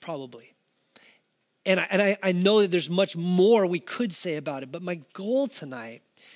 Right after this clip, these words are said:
is this. Just a fresh look at this. Person, praise, his purposes. Um, what was the other one? Um, provision, um,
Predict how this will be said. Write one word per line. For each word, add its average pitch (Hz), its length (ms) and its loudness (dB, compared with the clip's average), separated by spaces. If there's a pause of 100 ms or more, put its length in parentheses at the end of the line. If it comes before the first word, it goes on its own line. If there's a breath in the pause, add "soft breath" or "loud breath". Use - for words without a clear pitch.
(120)
is 165 200 -4
this. 160 380 -4 (480 loud breath)
Just 233 200 -2
a 190 60 -2
fresh 254 680 -4
look 202 240 -4
at 151 140 -12
this. - 440 -12 (1080 soft breath)
Person, 147 520 0 (260)
praise, 156 680 -4 (340 soft breath)
his 170 180 -6
purposes. 143 880 -6 (320 soft breath)
Um, 143 160 -10
what 185 100 0
was 160 120 -2
the 175 100 2
other 165 160 2
one? 131 200 -4 (180 loud breath)
Um, 147 340 -10
provision, 151 720 0 (320 loud breath)
um, 139 380 -10